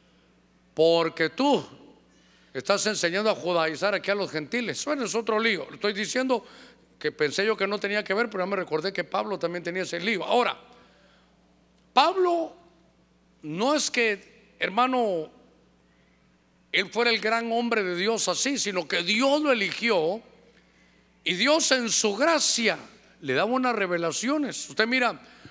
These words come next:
tengo co-, que decirles un misterio, que ahora les voy a hablar de otro misterio.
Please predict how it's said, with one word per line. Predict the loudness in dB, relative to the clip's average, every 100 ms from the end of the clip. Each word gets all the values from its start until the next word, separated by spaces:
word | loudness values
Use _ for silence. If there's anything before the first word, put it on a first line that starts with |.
| -20 _ -20 -20 -20 _
tengo | 0 2 2
co-, | 2 -2 -2
que | 0 2
decirles | 2 0 0 0 0
un | 0
misterio, | 0 0 0 -2 -6 -4
que | 0
ahora | 2 2
les | 2
voy | 2
a |
hablar | 2 2 2
de | 2
otro | 2 2 0
misterio. | -2 -2 0 0 -4